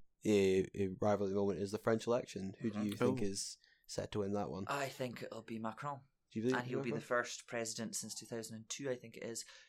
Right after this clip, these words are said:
Speaker 2: to have won two consecutive terms.
Speaker 1: Yeah.
Speaker 2: Because what happens in France, they always get down to sort of an extreme candidate and a relatively centrist candidate.
Speaker 3: Mm-hmm.
Speaker 2: And I think it'll be tighter than last time, but, um, Marine
Speaker 1: Yeah.
Speaker 2: Le Pen will get a lot more support. And I think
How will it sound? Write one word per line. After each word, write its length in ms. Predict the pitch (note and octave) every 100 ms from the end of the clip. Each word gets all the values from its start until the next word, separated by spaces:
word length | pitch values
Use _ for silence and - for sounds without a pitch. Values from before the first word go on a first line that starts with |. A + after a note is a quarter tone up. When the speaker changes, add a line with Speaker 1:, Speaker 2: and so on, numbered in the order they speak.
| -
Speaker 2:
to 80 | A#2
have 120 | A2+
won 340 | A#2+ A#2 A#2 A2+ _
two 160 | - A#2+
consecutive 520 | A#2 A2+ G2+ - -
terms. 380 | - F#2 F#2 - - - -
Speaker 1:
Yeah. 140 | G#2
Speaker 2:
Because 540 | - B2+ C#3+ C3+ B2+ - _ -
what 100 | E3+
happens 320 | F3+ F#3 D#3+
in 40 | D#3+
France, 480 | A3 B3+ - - - _ _ _
they 120 | C#3 C#3
always 320 | C#3+ C#3 C#3
get 220 | C3 -
down 200 | B2+ B2
to 220 | B2 A#2
sort 180 | - A#2+
of 60 | A2
an 40 |
extreme 300 | A2 - D#3+
candidate 440 | D3 C3+ B2+ A2 -
and 240 | A2 A2 G#2+
a 100 | G2+
relatively 520 | G#2+ G#2+ G#2+ G#2+ G2+
centrist 400 | - D3 B2+ -
candidate. 480 | A#2+ A#2 A2+ G#2+ B2+
Speaker 3:
Mm-hmm. 200 | A2+ B2 - - - _ _ -
Speaker 2:
And 460 | B2+ C3 B2 A#2 - _ _ _ _
I 100 | C#3
think 160 | C3 C3
it'll 80 | A2+
be 100 | A#2
tighter 340 | - D#3 C#3
than 120 | C3
last 260 | B2+ C#3+ -
time, 260 | G3 G#3+ F3
but, 320 | C3 B2 - - _ -
um, 180 | A#2+ A#2
Marine 120 | A#2 G#2
Speaker 1:
Yeah. 40 |
Speaker 2:
Le 60 | A2
Pen 280 | - A#2 A#2+
will 160 | A2
get 180 | A2 A2
a 40 | A2+
lot 200 | A#2 G#2+
more 120 | G#2+
support. 420 | - - D#3+ D#3
And 100 | B2
I 100 | B2+
think 260 | C#3 C3